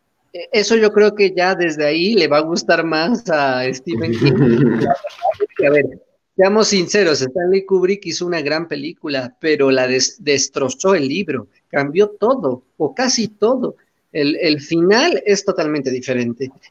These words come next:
Speaker 1: El laberinto era un elemento que no existía en el libro y que Stanley Kubrick metió. Entonces, aquí no vamos a ver elementos que Stephen King no tenga en su, en su libro.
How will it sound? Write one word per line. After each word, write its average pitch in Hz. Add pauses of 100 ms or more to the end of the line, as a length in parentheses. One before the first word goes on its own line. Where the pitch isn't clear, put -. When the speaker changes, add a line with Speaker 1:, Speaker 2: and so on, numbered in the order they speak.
(100)
Speaker 1:
El 165
laberinto 196 (200)
era 190
un 190
elemento 175
que 175
no 151
existía 170
en 165
el 160
libro 196
y 151
que -
Stanley 170
Kubrick 160
metió. 208 (300)
Entonces, 208 (140)
aquí 233
no 185
vamos 190
a 151
ver 160
elementos 156 (220)
que 151
Stephen 165
King 170
no 160
tenga 160
en 160
su, 135
en 139
su 151
libro. 202